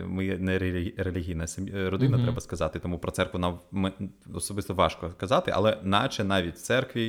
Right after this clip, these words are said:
Speaker 1: я, е, принаймні по зовнішнім ознакам, а, ну, не вчать, е, я-, як це взагалі бути частиною родини, що взагалі таке родина, що таке батьки, яка в них, е, роль, е,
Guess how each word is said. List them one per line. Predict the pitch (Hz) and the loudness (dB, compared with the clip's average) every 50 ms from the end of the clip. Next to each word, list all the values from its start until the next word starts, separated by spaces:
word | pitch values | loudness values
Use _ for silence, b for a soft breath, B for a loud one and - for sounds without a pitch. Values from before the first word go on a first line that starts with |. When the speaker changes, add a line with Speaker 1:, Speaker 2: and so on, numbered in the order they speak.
| 104 | -2
Speaker 1:
я, | 85 90 | -4 -4
е, | - - 90 87 87 87 90 87 90 92 - - _ _ | -4 -4 -4 -4 -4 -6 -6 -8 -8 -12 -16 -18 _ _
принаймні | - 98 95 90 90 92 87 85 | -2 -2 2 2 2 2 2 -2
по | - - 87 82 | -2 -2 -4 0
зовнішнім | 82 92 85 82 82 78 - 90 87 85 | 2 2 2 2 0 -2 -4 -4 -4 -4
ознакам, | 85 113 147 170 - 113 98 92 B B B B B B B B B B B B - | 0 0 0 0 2 0 -2 -2 B B B B B B B B B B B B 0
а, | 104 104 98 98 - | 2 4 4 4 6
ну, | 131 135 | 6 6
не | 139 131 120 117 123 | 6 6 6 6 6
вчать, | 123 - - 190 311 294 - - - - - | 6 8 6 6 6 6 0 -6 -12 -10 -6
е, | 101 98 92 - 90 - - | -6 -6 -6 -6 -10 -8 -6
я-, | - 101 - - 110 104 107 - - - - | -6 -6 -4 -4 -4 -4 -4 -6 -8 -8 -4
як | 113 113 123 139 - - | 4 6 6 6 4 2
це | - 120 | 0 -2
взагалі | 101 98 98 101 107 107 104 92 123 165 | 0 0 0 2 2 2 2 2 0 0
бути | 147 110 113 123 123 127 - 113 107 104 101 | 0 0 0 0 0 0 0 0 0 0 -2
частиною | - - 101 - - 120 101 98 92 | -2 -4 -4 -2 0 0 2 2 2
родини, | 90 90 80 80 85 82 87 110 139 147 B B B B B B B B B B | 2 0 0 0 -2 0 0 0 -2 -2 B B B B B B B B B B
що | - - 120 120 | 2 4 6 6
взагалі | 120 117 123 120 107 107 | 6 6 6 6 4 2
таке | - - 110 101 | 0 2 2 4
родина, | 95 87 82 87 82 78 87 123 160 160 b b b b b b | 4 2 2 0 0 2 2 0 0 -2 b b b b b b
що | - - 107 | -4 -2 0
таке | - 110 127 | 0 0 -2
батьки, | 104 92 95 - - - - 85 85 | 0 0 -2 -2 -2 -6 -4 -2 0
яка | 92 104 101 - 98 104 110 | 0 0 2 2 4 4 4
в | 107 101 | 4 2
них, | 92 95 92 - - - - | 0 0 -2 -4 -10 -8 -6
е, | 92 85 85 85 82 82 82 82 82 82 82 87 | -4 -2 -2 -2 -2 -2 -2 -2 -2 -4 -2 -2
роль, | 90 92 90 85 80 90 127 143 - - - | 0 2 2 2 2 0 -2 -6 -8 -8 -8
е, | 101 95 - 98 95 95 | -8 -6 -4 -4 -4 -4